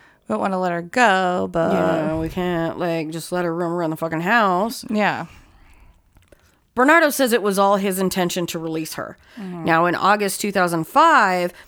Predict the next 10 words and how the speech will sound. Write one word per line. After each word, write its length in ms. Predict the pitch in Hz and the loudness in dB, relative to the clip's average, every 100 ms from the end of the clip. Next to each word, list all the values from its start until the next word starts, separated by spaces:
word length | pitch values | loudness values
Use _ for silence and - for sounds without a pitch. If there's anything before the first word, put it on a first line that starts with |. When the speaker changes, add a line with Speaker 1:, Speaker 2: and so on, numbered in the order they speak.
| _ - | _ -4
Speaker 2:
Homolka 380 | 254 285 349 311 | 2 2 2 0
finds 360 | 269 262 233 | 2 2 0
work 320 | 196 214 226 - | 0 0 0 -4
in 140 | 208 196 | -2 -2
a 100 | 175 | -2
hardware 400 | 220 220 196 190 | 0 0 0 -4
store 500 | - 190 175 175 180 _ _ _ _ - | -4 -2 -2 -2 -6 _ _ _ _ -12
in 560 | - 190 190 180 180 175 - | -4 -2 0 0 0 -4 -6
a 840 | 165 175 170 165 165 165 165 170 | -6 -4 -4 -4 -6 -6 -8 -8
town. 960 | 165 - 214 220 220 220 214 208 214 | -12 -10 -6 -4 -2 -2 -2 -2 -6